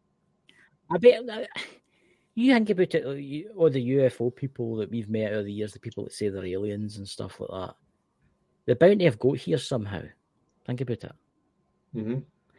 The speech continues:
Speaker 1: Or did they get dropped off? Or did they park their ship somewhere? Think about
Speaker 2: There's
Speaker 1: it.
Speaker 2: several that believe that they've been dropped off. Then there's
Speaker 1: So
Speaker 2: also situations of a soul transfer.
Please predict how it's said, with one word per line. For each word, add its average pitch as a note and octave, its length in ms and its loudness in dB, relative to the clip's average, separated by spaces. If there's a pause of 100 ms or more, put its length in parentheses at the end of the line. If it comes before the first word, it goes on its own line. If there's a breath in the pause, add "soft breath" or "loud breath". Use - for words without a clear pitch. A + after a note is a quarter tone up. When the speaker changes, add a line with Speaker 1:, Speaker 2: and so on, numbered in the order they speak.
(460 soft breath)
Speaker 1:
Or C3+ 60 4
did G#2+ 120 2
they A#2 80 4
get G#2+ 160 -2
dropped B2+ 320 2
off? C3+ 340 4 (380)
Or D3+ 380 10
did G#2 240 -6
they - 60 -4
park B2 280 -2
their G#2+ 80 -10
ship - 300 -6
somewhere? D3+ 380 -4 (2500 loud breath)
Think F#3+ 140 0
about A3 60 -2
Speaker 2:
There's - 120 4
Speaker 1:
it. - 40 -2
Speaker 2:
several D#3 280 4
that A#2 160 4
believe G#2+ 300 2
that G#2+ 200 4
they've G#2 180 -2
been G#2 160 -6
dropped F#2 380 0
off. D#2 260 -2 (1600 loud breath)
Then G#2+ 100 -6
there's G#2 180 0
Speaker 1:
So G#2+ 60 6
Speaker 2:
also A2 340 8
situations G2+ 640 -4
of F#2+ 100 -4
a F2+ 60 -6
soul A2+ 320 0
transfer. - 580 -12